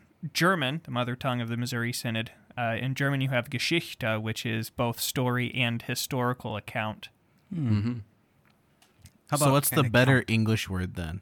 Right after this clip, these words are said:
Speaker 4: Surely there must be some kind of English
Speaker 3: Account.
Speaker 4: word, right?
Speaker 2: Account,
Speaker 1: The
Speaker 2: yeah.
Speaker 1: historical
Speaker 4: Account.
Speaker 1: account of the
Speaker 2: The
Speaker 1: cleansing of the ten
Speaker 2: historical account.
Speaker 1: lepers.
Speaker 2: Yes,
Speaker 3: Acca-, 'cause
Speaker 2: cleansing.
Speaker 3: account carries with it,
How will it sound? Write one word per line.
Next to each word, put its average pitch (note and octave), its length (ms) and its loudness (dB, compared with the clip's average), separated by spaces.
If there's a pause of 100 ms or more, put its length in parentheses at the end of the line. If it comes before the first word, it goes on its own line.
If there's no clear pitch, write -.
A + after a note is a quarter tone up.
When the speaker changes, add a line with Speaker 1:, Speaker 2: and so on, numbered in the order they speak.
(140)
Speaker 4:
Surely C#3 340 0
there G#2+ 140 2
must G#2+ 240 0
be G#2 100 0
some G2 300 0
kind F#2+ 220 -2
of F#2 120 -4
English F#2 240 0
Speaker 3:
Account. F#2 220 2
Speaker 4:
word, E2+ 180 -6
right? F#2 160 -4
Speaker 2:
Account, - 440 -8
Speaker 1:
The E3+ 60 2
Speaker 2:
yeah. E3 60 6
Speaker 1:
historical F3+ 580 4
Speaker 4:
Account. F#2+ 140 2
Speaker 1:
account B2+ 380 0
of B2+ 60 -4
the A2+ 60 -2
Speaker 2:
The - 60 -8
Speaker 1:
cleansing B2 380 0
of A#2 60 -4
the F#3 80 -2
ten C3+ 200 0
Speaker 2:
historical A2 160 0
account. A2 140 -2
Speaker 1:
lepers. A#2+ 300 -4 (180)
Speaker 2:
Yes, C3 140 0
Speaker 3:
Acca-, - 280 4
'cause C3+ 120 -2
Speaker 2:
cleansing. C3+ 100 6 (100)
Speaker 3:
account E3 540 6
carries B2+ 420 4
with C3 240 4
it, G2 220 2